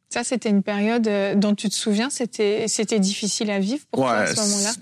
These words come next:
Speaker 2: moi, ça a été difficile. Ça a été une déchirure, une grosse blessure, parce que, tu sais, quand t'es enfant, tu comprends pas nécessairement ce qui se passe, pourquoi que ça, ça l'arrive. Puis, tu sais, moi, je,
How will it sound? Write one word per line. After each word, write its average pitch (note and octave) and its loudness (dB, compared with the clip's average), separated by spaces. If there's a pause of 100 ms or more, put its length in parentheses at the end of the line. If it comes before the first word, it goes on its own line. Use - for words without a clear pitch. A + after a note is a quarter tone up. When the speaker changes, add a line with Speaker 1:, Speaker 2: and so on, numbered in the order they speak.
Speaker 2:
moi, C3 2
ça D3 0
a A#2+ 4
été B2 2
difficile. C3 0
Ça B2+ -2
a A#2 2
été A#2+ 2
une C3 6
déchirure, D3 2
une B2 6
grosse D3+ 2
blessure, C#3+ 2
parce - -6
que, - -2
tu B2 0
sais, E3 2
quand D3+ -2
t'es C3 0
enfant, B2 0
tu - -6
comprends A#2+ -2
pas D3+ -2
nécessairement C3+ 2 (600)
ce - -4
qui - -4
se - -4
passe, C#3 0
pourquoi - -2
que B2+ -4
ça, C3+ -4
ça B2+ -2
l'arrive. B2 0 (440)
Puis, - -20
tu - -4
sais, C#3 4
moi, D3 4
je, - -2